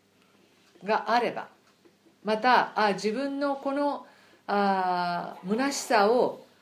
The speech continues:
あ、えー、埋めるもの、これが私の虚しさを埋めるものだと思うものが神様以外にあるんだったら、<coughs>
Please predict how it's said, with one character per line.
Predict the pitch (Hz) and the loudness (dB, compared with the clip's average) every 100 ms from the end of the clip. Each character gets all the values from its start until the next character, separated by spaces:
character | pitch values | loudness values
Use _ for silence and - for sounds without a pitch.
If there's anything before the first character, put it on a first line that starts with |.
| _ _ - | _ _ -8
あ、 | 180 156 147 135 135 127 - _ _ _ | -6 -6 -8 -12 -16 -20 -20 _ _ _
え | 165 147 | -18 -8
ー、 | 220 254 | -2 2
埋 | |
め | 294 | 2
る | 302 294 | 2 2
も | 294 | 2
の、 | 302 294 - - _ _ _ _ _ _ - | 2 0 -4 -14 _ _ _ _ _ _ -6
こ | - | 2
れ | 311 294 | 4 4
が | 320 | 4
私 | 302 262 240 240 | 4 2 -2 -2
の | 220 | -2
虚 | 202 214 269 | 0 0 -2
し | |
さ | - 202 | -2 0
を | 156 | 0
埋 | 165 | -2
め | 214 | -2
る | |
も | 247 277 | -2 -6
の | 302 | -2
だ | 160 | -4
と | 139 127 | -4 -8
思 | 175 226 285 | -4 -2 -2
う | |
も | 196 147 | -4 -10
の | 139 | -12
が | 127 98 - _ _ _ - | -12 -12 -14 _ _ _ -8
神 | 269 262 | -6 -4
様 | 226 185 - | -6 -6 -6
以 | 202 190 | -4 -4
外 | 147 139 | -4 -8
に | 156 190 | -12 -12
あ | 160 170 | -8 -8
る | 135 | -8
ん | |
だ | 123 | -12
っ | |
た | 123 131 | -18 -16
ら、 | 160 - - - - - - - - - - - _ _ _ - - | -14 -14 -16 -20 -20 -20 -20 -20 -20 -20 -20 -20 _ _ _ -20 4
<coughs> | - 202 180 277 - - 262 180 | 6 6 4 2 4 2 4 0